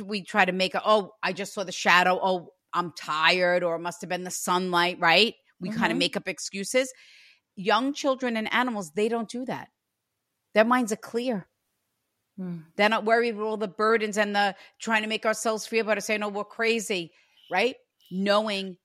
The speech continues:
Speaker 1: that they are reacting to the souls and the energy around them.
Speaker 2: Is it with just one or two pets?
Speaker 1: I just saw pets. I asked them to validate, and they showed me the number three.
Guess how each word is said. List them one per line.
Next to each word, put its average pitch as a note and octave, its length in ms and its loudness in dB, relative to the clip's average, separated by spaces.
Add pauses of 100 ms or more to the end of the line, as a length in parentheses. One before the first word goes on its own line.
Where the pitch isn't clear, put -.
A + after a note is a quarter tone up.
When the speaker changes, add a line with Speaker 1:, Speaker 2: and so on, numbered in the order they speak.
Speaker 1:
that F3+ 240 2
they F#3+ 160 0
are F3+ 140 -2
reacting F3+ 500 -2
to F#3+ 120 -12
the E3 100 -12
souls F3+ 800 -4
and F3 100 -4
the F3 120 -4
energy D#3+ 420 -6
around C3 300 -8
them. C3 180 -18 (540)
Speaker 2:
Is G3+ 120 -2
it G3 100 0
with G3 120 0
just G3 240 -2
one G3 300 0
or F3 280 0
two E3+ 380 -6 (320)
pets? - 280 -14 (920)
Speaker 1:
I G3 80 6
just G3+ 220 0
saw G#3 120 0
pets. F#3 600 -6
I F3+ 80 4
asked E3+ 180 4
them F3+ 100 -14
to F3+ 100 -14
validate, F3 420 -2
and E3+ 60 -8
they D#3+ 80 -6
showed F3 200 -6
me E3 120 -6
the D#3+ 100 -6
number D#3 220 -6
three. D3 420 -10